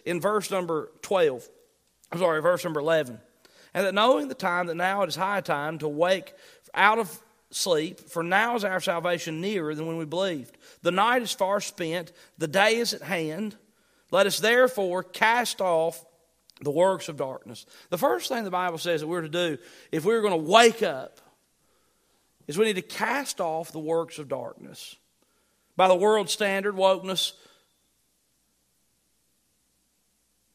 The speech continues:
accepts the wor-, the works of darkness, embraces, excuse the works of darkness. But God says, when it's time to wake up, and now's the time,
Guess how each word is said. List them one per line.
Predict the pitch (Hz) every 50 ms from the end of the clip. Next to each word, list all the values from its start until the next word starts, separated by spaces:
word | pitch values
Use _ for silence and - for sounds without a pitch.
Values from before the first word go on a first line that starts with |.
| _ _ _ _ _ _ _ _ _ _
accepts | 185 - - - - 247 254 202 - -
the | - 185
wor-, | 156 156 160 156 143 131 - - _ _
the | 135
works | 151 156 175 180 175 160 - - -
of | 131 120
darkness, | 135 135 131 120 - - - - - - - - - _ _ _ _ _ _
embraces, | - 190 196 190 156 185 226 240 254 233 214 - - 170 143 135
excuse | 156 127 - - - - 247 262 262 247 214 151 135
the | 165
works | 147 151 147 135 127 -
of | 139
darkness. | 135 156 151 139 - - - - -
But | 180 220 185 175
God | 151 220 254 285 330 349 247 -
says, | - 208 202 196 - - - - - _
when | - 226 226
it's | 220 208 - -
time | - - 247 294 311 320 330 311
to | 269 247
wake | 240 247 254 226 -
up, | 233 240 226 196 151
and | 196 190
now's | 196 214 247 262 294 294 285
the | 285 240
time, | - 196 170 147 139 131 151 190 220 233